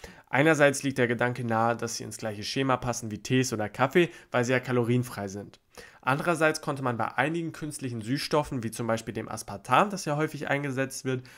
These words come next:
eine Wirkung auf den Insulinspiegel nachweisen. Aber auch unabhängig davon sollte klar sein, dass es sich nicht gerade um die gesündesten Getränke handelt. Von daher würde ich sowieso empfehlen,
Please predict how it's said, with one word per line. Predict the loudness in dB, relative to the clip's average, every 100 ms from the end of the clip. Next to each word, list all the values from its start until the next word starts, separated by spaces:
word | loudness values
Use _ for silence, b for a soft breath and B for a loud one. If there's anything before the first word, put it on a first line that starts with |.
| B
eine | 0 0 2
Wirkung | 0 0 -2
auf | -2 -2
den | -8
Insulinspiegel | -6 -4 -4 -4 -6 -6 -4 -2
nachweisen. | 0 0 -2 -12 -12 -18 _ _ B B B
Aber | 4 6
auch | 4 2
unabhängig | 0 0 0 -4 4
davon | 6 8 6 4
sollte | 2 0
klar | 2 4 4
sein, | 2 0 B -6
dass | -2 -2
es | -2
sich | -4 -4
nicht | -6 0
gerade | 2 2
um | 0
die | 0
gesündesten | 2 2 2 0 -4
Getränke | -8 -8 -8 -6
handelt. | -6 -6 -10 -10
Von | -2
daher | 2 4 2
würde | 2
ich | -2
sowieso | -2 0 2 2
empfehlen, | 2 -4 0 0 0